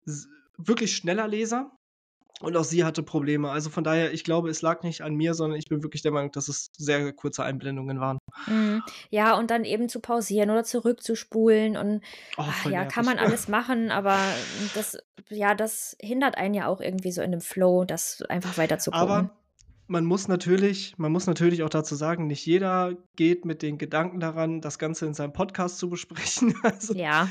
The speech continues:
Speaker 1: von daher. Aber in dem Moment
Speaker 2: Ja.
Speaker 1: war's halt tatsächlich, wenn du dir deine Notizen machst, dann kommt, dann hörst du schon wieder, oh, da ist eine Einblendung, Pause machen, schreiben, zurückspulen, nochmal spielen. Und, äh, was ich halt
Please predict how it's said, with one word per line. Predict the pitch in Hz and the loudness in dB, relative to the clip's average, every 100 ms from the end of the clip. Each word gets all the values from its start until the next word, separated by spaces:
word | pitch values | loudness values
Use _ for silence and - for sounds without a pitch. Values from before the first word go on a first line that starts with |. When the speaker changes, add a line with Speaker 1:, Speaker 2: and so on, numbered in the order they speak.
| - | -4
Speaker 1:
von | - 185 | -10 -8
daher. | 202 180 - 269 - 226 - 233 - 240 - 240 - _ _ _ _ _ - - | -6 -6 -8 -6 -2 -2 -2 -6 -2 -4 -4 -16 -18 _ _ _ _ _ -12 -2
Aber | 190 | 0
in | 196 | 4
dem | 190 214 | 4 4
Moment | 214 185 175 | 6 4 4
Speaker 2:
Ja. | |
Speaker 1:
war's | 185 196 | 2 0
halt | 202 190 | -2 -2
tatsächlich, | 185 185 190 190 | -2 0 -2 0
wenn | 185 | 2
du | 180 | 4
dir | 175 | 4
deine | 175 170 | 4 4
Notizen | 160 160 - 269 - 202 | 2 0 0 0 -2 0
machst, | 190 196 - | 0 0 -4
dann | 175 | -4
kommt, | 175 175 175 | -2 -2 0
dann | 165 | 2
hörst | 165 220 - | 4 2 0
du | |
schon | 196 196 | -2 -2
wieder, | 196 190 156 | 0 -2 -2
oh, | |
da | 151 | -4
ist | 143 143 | -6 -4
eine | 156 | -2
Einblendung, | 180 202 185 185 175 175 | 0 2 2 4 4 2
Pause | 185 208 196 | 2 2 2
machen, | 185 170 170 175 175 - - | 0 0 0 -4 -4 -14 -12
schreiben, | - 165 180 196 190 190 196 - - | -4 0 2 0 0 -4 -6 -16 -18
zurückspulen, | - 170 175 - - - 208 202 202 196 196 | -8 0 0 0 -6 -8 -2 2 2 0 -6
nochmal | 165 185 196 190 | -2 -2 0 -2
spielen. | 185 - 185 185 - - - - - | -2 -4 -4 -4 -8 -20 -20 -16 -2
Und, | 180 180 180 | 2 2 0
äh, | 175 165 | 0 0
was | 170 185 | 0 -2
ich | 190 | 0
halt | 190 180 | 0 0